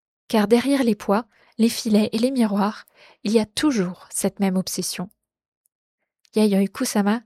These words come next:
ne cherche pas seulement à décorer le monde de motifs. Elle tente de donner une forme à ce qu'elle voit. Ses hallucinations continuent de l'accompagner tout au long de sa vie. Et elle explique que peindre ses visions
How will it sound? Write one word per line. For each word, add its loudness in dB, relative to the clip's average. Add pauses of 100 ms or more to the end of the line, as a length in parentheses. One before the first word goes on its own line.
ne 0
cherche -2
pas 2
seulement 2
à -2
décorer -2
le 0
monde -6
de -8
motifs. -10 (680)
Elle 2
tente -4
de 2
donner 0
une -4
forme -4 (180)
à -4
ce -2
qu'elle -2
voit. -12 (640)
Ses 0
hallucinations 2
continuent 2
de 4
l'accompagner 2
tout -4
au 0
long 0
de 2
sa -2
vie. -12 (600)
Et 4
elle 6
explique 0
que -4
peindre 2
ses -2
visions -2